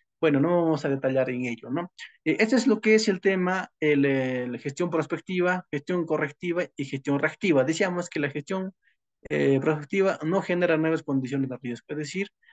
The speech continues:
eh, va a trabajar o va a planificar que no haya un futuro riesgo, y gestión correctiva reduce los riesgos ya existentes, ¿no? Ya hemos ponido un ejemplo, ¿no? Eh, asimismo también de gestión reactiva,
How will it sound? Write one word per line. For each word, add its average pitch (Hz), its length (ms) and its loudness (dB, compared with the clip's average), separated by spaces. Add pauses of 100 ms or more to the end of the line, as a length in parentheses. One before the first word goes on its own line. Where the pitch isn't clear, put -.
(260)
eh, 139 160 2
va 160 120 4
a 170 40 2
trabajar 156 440 2
o 151 100 0
va 147 80 -4
a 139 40 -8
planificar 143 580 -2
que 143 120 -2
no 170 220 0
haya 156 320 0
un 143 120 -6
futuro 131 380 -6
riesgo, 170 500 0
y 147 100 -2
gestión 165 320 -4
correctiva 185 480 0
reduce 156 420 2
los 147 120 -4
riesgos 160 260 0
ya 180 100 2
existentes, 143 760 -8
¿no? 170 100 -6
Ya 165 80 -2
hemos 151 160 0
ponido 139 280 0
un 185 60 -2
ejemplo, 185 480 0
¿no? 202 160 -8 (440)
Eh, 165 140 -2
asimismo 156 360 0
también 160 240 2
de 139 60 2
gestión 135 380 -2
reactiva, 170 640 -2